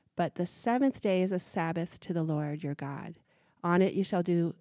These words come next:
you shall not do any work, neither you, nor your son or daughter, nor your male or female servants, nor your animals, nor any foreigner residing in your towns."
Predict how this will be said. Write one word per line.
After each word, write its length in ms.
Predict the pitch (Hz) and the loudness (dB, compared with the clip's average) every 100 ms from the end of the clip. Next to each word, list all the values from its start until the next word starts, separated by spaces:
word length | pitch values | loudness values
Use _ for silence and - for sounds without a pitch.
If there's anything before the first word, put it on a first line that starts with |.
| _ - | _ -4
you 100 | 196 | -2
shall 180 | 196 175 | 0 0
not 500 | 175 175 185 - - | 2 0 -2 -6 -8
do 260 | 180 165 151 | -2 -2 -2
any 240 | 165 165 | 0 2
work, 420 | 151 165 135 - - - | 2 -2 -4 -10 -14 0
neither 360 | 190 214 240 247 | 4 6 6 4
you, 520 | 208 202 180 190 240 _ _ _ - | 4 4 4 0 -4 _ _ _ -2
nor 180 | 190 185 | 4 6
your 140 | 196 | 6
son 300 | 202 - 185 | 2 0 2
or 100 | 208 | 4
daughter, 520 | 220 175 165 165 185 - _ _ _ _ | 2 0 0 -4 -6 -10 _ _ _ _
nor 120 | 196 185 | 4 6
your 140 | 180 | 6
male 300 | 175 170 175 | 4 4 4
or 100 | 202 | 2
female 380 | 196 208 208 208 | 2 2 4 2
servants, 840 | - 190 180 175 175 - - - _ _ _ _ - | 0 -2 0 -2 -4 -10 -20 -20 _ _ _ _ -4
nor 200 | 185 185 | 4 6
your 140 | 196 208 | 6 4
animals, 800 | 196 185 175 170 170 202 - - _ _ - | 2 2 2 0 -2 -6 -12 -20 _ _ -2
nor 160 | 190 175 | 0 2
any 260 | 180 190 | 4 2
foreigner 720 | 185 190 170 175 175 170 180 - | 2 0 2 2 0 -2 -4 -2
residing 500 | 170 170 160 165 156 | -2 0 -2 -2 -2
in 100 | 156 | -4
your 120 | 156 | -6
towns." 600 | - 151 156 190 - | -8 -10 -10 -14 -18